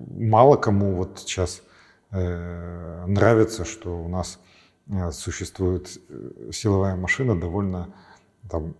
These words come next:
э, хаотичного и, и непредсказуемого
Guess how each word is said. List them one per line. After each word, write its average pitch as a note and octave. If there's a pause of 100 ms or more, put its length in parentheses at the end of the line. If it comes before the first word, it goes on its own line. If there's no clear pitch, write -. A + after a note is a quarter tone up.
э, F#2+
хаотичного F2+
и, F2
и G#2+
непредсказуемого F#2